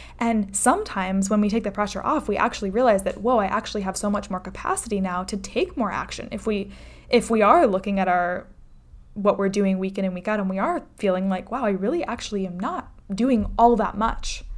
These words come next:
I've just been feeling like I am because I'm so tired. And really just remember, like, the people that you're meant to be serving, that have something that they're struggling with, something that they really desire,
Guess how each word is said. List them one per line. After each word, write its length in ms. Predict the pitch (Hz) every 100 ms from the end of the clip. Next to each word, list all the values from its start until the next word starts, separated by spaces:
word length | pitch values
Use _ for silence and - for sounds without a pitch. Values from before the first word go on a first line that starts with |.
| - - -
I've 140 | 226
just 160 | 226 214
been 120 | 208
feeling 340 | 196 285 254
like 180 | 220 190
I 120 | 180 -
am 320 | 180 185 185 - -
because 340 | 208 - 214
I'm 160 | 185 175
so 140 | 185
tired. 420 | 190 - - - - - - - - - - - - - - - - - - -
And 200 | 226 220
really 260 | 226 269 294
just 220 | 240 233
remember, 540 | 208 175 185 - - - -
like, 260 | - - - - - - - - - - - - - - _ - -
the 60 |
people 640 | 196 277 277 262 208 202 - -
that 480 | 214 202 202 - - - -
you're 120 | - 208
meant 180 | 226
to 60 | 262
be 80 | 311
serving, 520 | 294 220 214 208 202
that 120 | 190
have 400 | 196 208 196 196
something 300 | - 240 262
that 140 | 247 233
they're 220 | 175 175
struggling 460 | - 311 277 269 247
with, 320 | 240 233 -
something 220 | 233 226
that 100 | 202
they 80 | 190
really 280 | 185 185 180
desire, 720 | 185 190 277 294 277 262